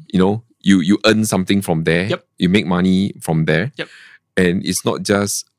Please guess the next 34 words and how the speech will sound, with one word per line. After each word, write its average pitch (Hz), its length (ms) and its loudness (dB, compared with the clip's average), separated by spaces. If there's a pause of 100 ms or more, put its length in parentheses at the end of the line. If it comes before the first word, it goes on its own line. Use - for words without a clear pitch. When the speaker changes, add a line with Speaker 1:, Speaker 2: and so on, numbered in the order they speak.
Speaker 1:
uh, 82 440 -2 (100)
it's - 180 -4
more, 117 260 4
it's - 300 0
not 139 300 2
just, 123 380 0
and 87 440 0
it's - 200 -2
more 113 320 2
than 85 220 0
just, 90 280 -2 (100)
"Oh, 92 100 0
I 85 100 0
do 95 180 0
it 104 80 -2
because 92 480 -6 (100)
I 80 100 -2
like 87 300 -2
it. - 140 -6 (120)
I 78 280 -2
feel 92 220 0
good 90 280 -2
doing 82 260 0
it," 82 160 -4 (260)
you 87 80 2
know? 87 220 -4 (340)
Speaker 2:
So - 140 -8
it's - 100 4
Speaker 1:
Because 170 40 2
Speaker 2:
more 202 120 6
than 196 60 4
Speaker 1:
some 165 60 -2
Speaker 2:
just 170 180 0
self-serving. 139 580 -2